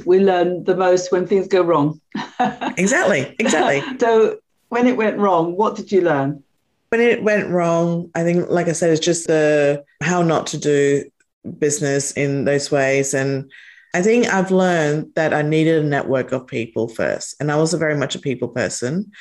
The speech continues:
Speaker 1: Mm-hmm.
Speaker 2: I needed to build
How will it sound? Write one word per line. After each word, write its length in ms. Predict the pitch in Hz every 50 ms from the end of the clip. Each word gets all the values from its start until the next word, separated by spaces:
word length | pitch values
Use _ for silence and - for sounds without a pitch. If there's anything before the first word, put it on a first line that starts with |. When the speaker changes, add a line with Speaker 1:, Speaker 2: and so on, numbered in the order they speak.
| - - - -
Speaker 1:
Mm-hmm. 240 | 180 170 170 160 151
Speaker 2:
I 80 | 147
needed 400 | 147 147 156 160 160 170 175 170
to 1000 | - - 175 165 160 156 156 151 151 151 147 147 147 143 143 143 143 143 143 143 _ _ _ _ _ _ _
build 560 | - 160 156 156 156 156 156 156 160 151 151